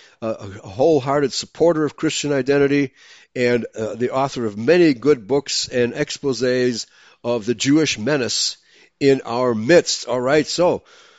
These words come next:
uh, for, f-, back to you for the forward. We have about four, uh, fifteen minutes.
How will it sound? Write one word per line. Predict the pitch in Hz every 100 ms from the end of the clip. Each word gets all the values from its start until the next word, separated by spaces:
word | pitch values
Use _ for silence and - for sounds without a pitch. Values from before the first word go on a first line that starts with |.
| _ -
uh, | 120 104 - _ _ -
for, | 135 127
f-, | - - - - - -
back | 170 170
to | - 185
you | 254
for | 175 143
the | 139
forward. | 139 - 226 175 160
We | 160 156
have | 170 165
about | 151 151 147 -
four, | - 160 160
uh, | 139 117
fifteen | - - - 190 - 202 165
minutes. | 226 185 - -